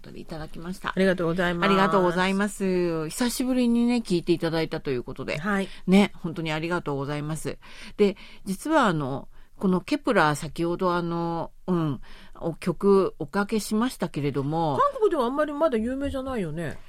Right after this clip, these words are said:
Speaker 2: このグループ。
Speaker 1: いや、あの、実は検索してしまったんですよ。一体どういうグループだろうと思って。
Speaker 2: あ、はいはいはいはい。
Speaker 1: で、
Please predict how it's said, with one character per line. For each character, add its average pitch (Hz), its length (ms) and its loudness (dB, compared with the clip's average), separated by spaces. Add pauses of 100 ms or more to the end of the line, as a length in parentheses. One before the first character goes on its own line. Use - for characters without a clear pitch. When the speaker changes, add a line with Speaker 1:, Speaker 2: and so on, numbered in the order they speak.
Speaker 2:
こ 151 80 -6
の 147 80 -6
グ 139 100 -10
ル 139 140 -8
ー - 20 -10 (100)
プ。 110 200 -12 (240)
Speaker 1:
い - 20 6
や、 226 140 6
あ - 100 0 (100)
の、 180 160 6
実 185 280 2
は 196 80 2
検 233 200 2
索 285 220 -2
し - 80 -6
て 269 100 -8
し 247 140 -6
ま 247 80 -2
っ 247 60 -6
た 240 160 -6
ん 202 80 -2
で 139 60 -4
す - 140 -12
よ。 135 200 -4
一 151 80 -8
体 170 240 -4
ど 175 100 -2
う 226 80 0
い 240 40 -2
う 202 60 -2
グ 151 120 -4
ル 165 100 0
ー - 40 -4
プ 220 100 -4
だ 262 80 2
ろ 254 60 2
う - 20 0
と 135 60 0
思 294 100 2
っ 294 40 4
て。 285 140 -2
Speaker 2:
あ、 262 60 0
は 247 80 -2
い - 20 -4
は - 0 -
い - 120 0
は - 140 0
い - 60 -6
は 170 260 -6
い。 - 40 -14 (160)
Speaker 1:
で、 233 220 4